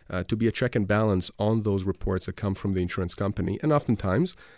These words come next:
as James and I have discussed in the past, uh, we send our clients not only to, for, you know, for reports to their treating doctors, but also to extremely high-end doctors, people who are leaders in their fields. So they can, you know, so that w-, w-, when we're dealing with the insurance company,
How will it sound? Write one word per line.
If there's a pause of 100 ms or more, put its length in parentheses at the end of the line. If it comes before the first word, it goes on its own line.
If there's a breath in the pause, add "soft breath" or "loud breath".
(140 loud breath)
as
James
and
I
have
discussed
in
the
past, (380 soft breath)
uh,
we
send
our
clients (100)
not
only
to,
for,
you
know,
for
reports (200)
to
their
treating
doctors,
but
also
to
extremely
high-end
doctors,
people
who
are
leaders
in
their
fields. (400 soft breath)
So
they
can,
you
know,
so
that
w-,
w-,
when
we're
dealing
with
the
insurance
company,